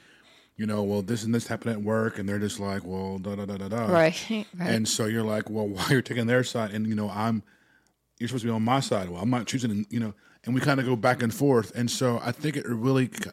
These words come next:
Speaker 1: kinda boils down to trust. It boils down to that the, the, the status of you all's relationship and where things are.
Speaker 2: Mm-hmm.
Speaker 1: And if it's getting kinda dicey, then it, it's, it's time for a little powwow.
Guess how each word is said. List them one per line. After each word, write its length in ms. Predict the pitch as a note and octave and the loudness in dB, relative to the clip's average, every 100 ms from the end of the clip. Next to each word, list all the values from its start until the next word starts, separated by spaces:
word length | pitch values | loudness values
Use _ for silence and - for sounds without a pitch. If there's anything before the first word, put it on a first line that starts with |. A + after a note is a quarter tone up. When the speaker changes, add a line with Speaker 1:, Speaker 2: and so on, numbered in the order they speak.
| - | -4
Speaker 1:
kinda 200 | B2+ A#2+ | 0 0
boils 380 | F#2+ A2+ A2+ G2 | 2 2 2 2
down 260 | A2 A2+ A2 | 0 0 -2
to 120 | - | -6
trust. 540 | - A2+ A#2 C3+ - - - _ - - _ | -4 0 2 0 -4 -12 -20 _ -20 -20 _
It 140 | G#2+ F#2+ | -6 4
boils 280 | A#2 A2+ | 6 6
down 340 | G2 A2+ A2+ A2+ | 4 2 4 2
to 280 | - A2+ G#2 | 2 0 0
that 260 | G2 - G#2 | -2 -6 -4
the, 360 | G#2+ G2+ G2+ - _ - - _ - | -2 0 -2 -6 _ -20 -20 _ -12
the, 440 | F#2 G2 G2 G2 - | -6 -4 -6 -8 -8
the 260 | G2+ G2 | -6 -6
status 600 | F#2+ - G#2+ G#2+ A#2 - | -6 -2 0 2 0 -2
of 300 | A2 G#2+ G#2 | -4 -4 -4
you 200 | G2 G#2+ | -4 -2
all's 460 | G2+ G2+ G2+ G2+ - | 0 -2 -2 -4 -6
relationship 840 | G2+ G2+ F#2 G2+ A2 B2 A#2 C3+ - | -6 -8 -4 -4 -2 -2 0 -2 -2
and 140 | G#2 | -4
where 140 | G2+ G#2 | -2 -4
things 320 | - G2+ F#2+ | -4 -6 -6
are. 400 | G2 G2+ A2 C3 | -8 -6 -4 -4
Speaker 2:
Mm-hmm. 360 | F3+ E3 E3 E3+ - | -4 -6 -6 -8 -8
Speaker 1:
And 160 | A#2 A2+ | -2 -2
if 100 | G#2+ | -2
it's 120 | G#2 - | -4 -2
getting 260 | B2+ B2 | -2 0
kinda 260 | B2 B2+ A2+ | 0 0 0
dicey, 600 | F#2+ G#2 A2+ A2+ B2+ B2+ | -2 -2 0 -2 -2 -2
then 260 | A2+ B2 A#2+ | -2 -2 0
it, 120 | A2+ A#2 | -4 -6
it's, 180 | A2 - | -8 -8
it's 160 | G#2 - | -8 -8
time 260 | - A2 A2+ | -4 -2 -2
for 140 | A#2+ | 0
a 40 | |
little 160 | A#2 B2 | -2 -2
powwow. 640 | - C3 D#3+ G2+ D#2 C#2 | -6 -6 -6 -6 -10 -12